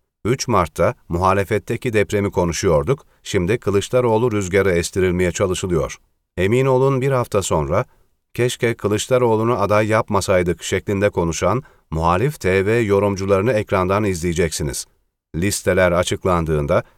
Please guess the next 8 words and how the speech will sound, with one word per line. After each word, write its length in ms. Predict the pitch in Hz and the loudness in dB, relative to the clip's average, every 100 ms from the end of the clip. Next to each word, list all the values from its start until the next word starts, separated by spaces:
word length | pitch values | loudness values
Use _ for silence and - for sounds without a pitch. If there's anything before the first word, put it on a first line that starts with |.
| _ | _
Kılıçdaroğlu'nun 920 | - 92 101 - 127 123 110 110 123 147 | -4 -2 0 0 2 2 2 0 -2 -4
masaya 500 | - 90 - 98 107 | -2 -2 0 0 2
rüşvet 420 | 98 90 - 117 139 | 0 -2 -2 -2 0
olarak 400 | 113 101 95 90 | 2 2 2 2
verdiği 480 | 90 80 80 95 131 _ _ | 2 2 0 -2 -2 _ _
elli 260 | 92 95 90 | -2 0 0
dört 260 | 107 139 - | 0 0 -2
milletvekilinin 960 | 101 98 117 104 92 95 82 78 123 | 0 0 0 0 0 0 0 0 -2